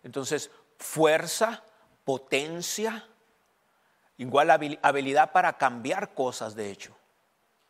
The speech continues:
A-, o, o habilidad para alterar el curso natural de las cosas. Ah, eso es, es poder, como el don de hacer milagros.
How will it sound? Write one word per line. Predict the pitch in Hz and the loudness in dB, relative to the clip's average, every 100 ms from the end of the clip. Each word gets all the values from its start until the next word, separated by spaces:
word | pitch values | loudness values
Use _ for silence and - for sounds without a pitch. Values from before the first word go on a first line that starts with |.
| _ _ _ _ _ _ _ _ _ | _ _ _ _ _ _ _ _ _
A-, | 120 135 | 0 2
o, | 151 147 - - 160 | 2 -2 -4 -8 -2
o | 143 143 | 4 4
habilidad | 139 135 139 156 | 4 0 2 4
para | 165 160 | 4 2
alterar | 131 135 156 | 2 0 0
el | - | -2
curso | 151 - 156 165 | -8 -4 -4 -4
natural | 131 131 135 131 131 | -2 -2 0 0 0
de | 143 | -2
las | 139 | -2
cosas. | - 226 151 120 - _ _ _ _ _ _ _ _ _ _ _ _ _ _ _ - | -4 -6 -6 -10 -14 _ _ _ _ _ _ _ _ _ _ _ _ _ _ _ -6
Ah, | 135 143 127 127 | -6 0 0 0
eso | 127 - | -6 -8
es, | 131 - | -10 -10
es | 123 - | -10 -10
poder, | - 139 139 - - _ _ _ _ _ _ | -6 -4 -4 -6 -10 _ _ _ _ _ _
como | - 131 | -6 -4
el | 120 | -2
don | 147 | -2
de | 156 | -2
hacer | 143 160 147 | -2 -2 -4
milagros. | 143 123 190 147 113 - | -2 -2 -2 -4 -14 -18